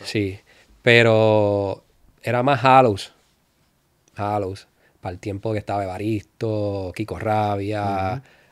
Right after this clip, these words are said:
Speaker 1: Avi, este, toda esa gente me ayudaban ahí. Yo llegaba, mano, esa gente, "Joey, esto es tuyo". Y, mano, y de verdad que se lo agradezco a ellos por, por, ¿sabes? Por permitirme,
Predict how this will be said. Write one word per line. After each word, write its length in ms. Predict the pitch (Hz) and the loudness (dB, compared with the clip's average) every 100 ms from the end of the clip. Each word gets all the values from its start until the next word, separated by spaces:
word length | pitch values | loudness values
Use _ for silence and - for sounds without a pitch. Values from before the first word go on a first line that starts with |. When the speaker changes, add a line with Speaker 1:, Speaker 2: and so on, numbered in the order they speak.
| _ | _
Speaker 1:
Avi, 1120 | - 104 110 107 104 101 104 104 101 101 98 - _ _ _ _ - | -4 0 2 2 2 0 -2 -2 -4 -8 -12 -16 _ _ _ _ -12
este, 540 | 101 - - 98 95 | -12 -10 -10 -8 -8
toda 160 | - 98 | -10 -8
esa 160 | 107 | -6
gente 240 | 110 113 117 | -6 -4 -4
me 100 | 113 | -4
ayudaban 440 | 107 101 101 107 | -2 -2 -4 -4
ahí. 260 | 98 101 110 | -6 -8 -8
Yo 140 | 101 | -6
llegaba, 640 | 107 101 104 110 113 104 | -6 -6 -4 -4 -4 -6
mano, 220 | 101 104 107 | -6 -8 -10
esa 240 | 101 113 | -10 -10
gente, 720 | 107 - 110 101 95 - 104 _ _ 107 | -10 -8 -6 -6 -6 -10 -14 _ _ -8
"Joey, 360 | 120 120 101 - _ _ | -4 -2 -4 -10 _ _
esto 240 | - 113 123 | -16 -8 -8
es 60 | |
tuyo". 440 | - 110 98 95 90 | -8 -8 -8 -8 -8
Y, 300 | 87 98 - _ _ _ _ _ | -10 -12 -16 _ _ _ _ _
mano, 340 | 107 110 98 95 - - | -6 -4 -4 -10 -16 -16
y 60 | 107 | -10
de 100 | 95 | -8
verdad 220 | 92 110 | -8 -6
que 420 | 120 110 101 - - | -4 -4 -4 -10 -16
se 140 | 117 | -10
lo 60 | 101 | -10
agradezco 460 | 98 98 101 - | -8 -10 -10 -8
a 80 | 123 | -6
ellos 220 | 123 127 | -4 -6
por, 240 | 120 107 101 | -8 -10 -10
por, 300 | - 101 - | -12 -12 -12
¿sabes? 200 | - 156 | -12 -10
Por 240 | 117 98 - _ _ _ _ | -10 -10 -14 _ _ _ _
permitirme, 1000 | 120 107 101 139 160 156 139 113 104 101 | -6 -4 -4 0 0 2 0 -2 -6 -10